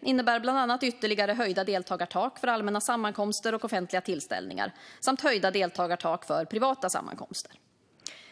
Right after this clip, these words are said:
Steget innebär att upp till tre tusen deltagare tillåts vid utomhusarrangemang där deltagarna anvisats en sittplats. Regeringen har även gett Folkhälsomyndigheten i uppdrag att bedöma bland annat om större evenemang kan genomföras på ett smittsäkert sätt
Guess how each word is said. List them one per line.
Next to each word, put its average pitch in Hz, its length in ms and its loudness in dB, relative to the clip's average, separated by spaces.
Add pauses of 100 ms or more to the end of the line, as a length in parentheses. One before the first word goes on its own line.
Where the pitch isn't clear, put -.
(140)
Steget 294 320 4
innebär 240 400 4
att 240 120 2
upp 269 180 0
till 240 140 0
tre 262 200 2
tusen 214 300 0
deltagare 202 560 2
tillåts 202 460 0
vid 214 120 0
utomhusarrangemang 190 1120 -2
där 247 140 4
deltagarna 175 640 -2
anvisats - 540 -6
en - 60 -10
sittplats. - 600 -6 (1000)
Regeringen 277 380 6
har 262 100 2
även 262 280 4
gett 247 160 2
Folkhälsomyndigheten 220 880 2
i 247 60 2
uppdrag 240 420 0
att 247 120 -2
bedöma 214 420 2
bland 226 200 0
annat 240 300 0
om 196 100 2
större 277 360 0
evenemang 196 460 0
kan 190 160 -2
genomföras 196 640 0
på 302 120 -2
ett 294 80 -4
smittsäkert 185 600 -2
sätt - 340 -4